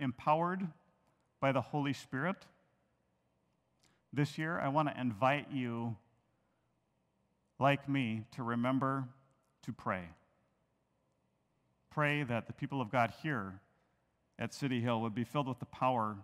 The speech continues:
of the Holy Spirit so that we can boldly proclaim the gospel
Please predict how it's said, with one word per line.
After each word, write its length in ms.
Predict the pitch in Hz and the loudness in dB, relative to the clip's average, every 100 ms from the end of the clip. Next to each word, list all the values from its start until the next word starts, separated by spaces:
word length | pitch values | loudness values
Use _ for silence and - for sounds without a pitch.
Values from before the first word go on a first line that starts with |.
| - _ _ | -18 _ _
of 100 | 107 | -8
the 80 | 113 | -6
Holy 260 | 110 113 | -4 -4
Spirit 440 | 113 - 107 98 95 - _ _ _ _ _ _ _ _ _ _ | -4 -8 -6 -6 -8 -14 _ _ _ _ _ _ _ _ _ _
so 160 | - | -8
that 160 | 113 110 | -6 -2
we 140 | 135 | -4
can 340 | 127 113 104 104 _ - | -2 -4 -4 -8 _ -6
boldly 460 | 127 104 101 92 80 _ _ _ _ _ _ - | -4 -2 -4 -8 -16 _ _ _ _ _ _ -8
proclaim 360 | 131 127 120 | -4 -2 0
the 100 | 117 | 0
gospel 580 | 107 101 101 - 98 98 | 0 -2 -2 -10 -10 -10